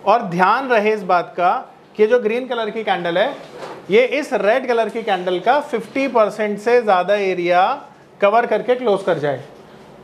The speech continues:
इसका color भी matter करता है, green होना चाहिए। अब यहाँ पर आप देख रहे हो, क्लोज कर गया, इसके ऊपर pattern बन गया। Pattern का नाम क्या है?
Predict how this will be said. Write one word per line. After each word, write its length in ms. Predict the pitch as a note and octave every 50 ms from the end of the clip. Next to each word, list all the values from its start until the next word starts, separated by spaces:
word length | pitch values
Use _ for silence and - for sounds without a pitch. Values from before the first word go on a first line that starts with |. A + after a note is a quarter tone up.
| - - - -
इसका 200 | F#3 F3+ - A#3+
color 260 | A#3 A#3+ A3+ A#3 A#3
भी 140 | A3 A#3 A#3+ B3
matter 260 | A#3+ A3 G3 A3+ A3
करता 260 | G#3 A3+ G#3+ G#3+ A3+
है, 60 | A3+ A3
green 260 | G#3 G#3+ A3 A3+ A#3
होना 180 | A#3 A3+ A3+ A3
चाहिए। 260 | A3 A#3+ A#3+ C#4+ D#4 - - - - - F3
अब 120 | F3+ F#3
यहाँ 160 | G3+ G3+ G3+ G3
पर 140 | G3+ G#3+
आप 100 | G#3+ G#3+
देख 220 | G3+ G#3 G3+ G3 G#3
रहे 40 | A3+
हो, 60 | A3+
क्लोज 300 | A3+ - G#3+ G#3 G#3+ G#3
कर 180 | G#3 A3+ G#3+ G#3
गया, 140 | A3 A#3+ B3
इसके 180 | A#3+ - B3+
ऊपर 200 | A#3 A3 A#3+ D4 F4 - - - - - - - - - - - - - -
pattern 300 | F#3+ F#3 F#3 G#3 G3 F#3+
बन 140 | E3 D3+
गया। 120 | C#3+ C#3 B2+ C3+ - - - - - - - -
Pattern 240 | F3 E3+ F#3 G3 G#3
का 80 | G#3+
नाम 180 | G#3 G#3 G3+ G3+
क्या 140 | G#3 A3 B3+
है? 120 | D4+ -